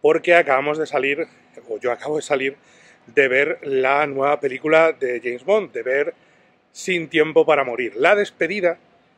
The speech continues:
eh, sin paliativos en principio, porque ya ha dicho que sí, que es la última, y que no vuelve al personaje, y que su etapa como James Bond ha terminado, de Daniel Craig.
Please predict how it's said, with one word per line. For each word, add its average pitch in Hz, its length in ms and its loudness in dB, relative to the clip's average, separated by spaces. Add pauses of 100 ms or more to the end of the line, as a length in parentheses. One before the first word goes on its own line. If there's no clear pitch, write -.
(200)
eh, 113 720 -4
sin 131 340 -10
paliativos 147 800 0
en 160 140 -2
principio, 196 720 0
porque 127 320 -4
ya 127 140 0
ha 131 40 0
dicho 151 260 0
que 139 120 -4
sí, 214 180 -4
que 190 80 2
es 147 60 4
la 131 140 -4
última, 247 480 -2 (460)
y 127 100 -8
que 135 120 0
no 135 140 -4
vuelve 151 360 2
al 135 180 0
personaje, 208 720 0
y 170 60 -4
que 143 220 -6 (800)
su - 180 -2
etapa 156 320 4
como 135 560 -4
James 147 240 -4
Bond 147 160 -2
ha 135 80 -2
terminado, 139 540 0
de 131 200 -4
Daniel 123 300 -8
Craig. 214 300 2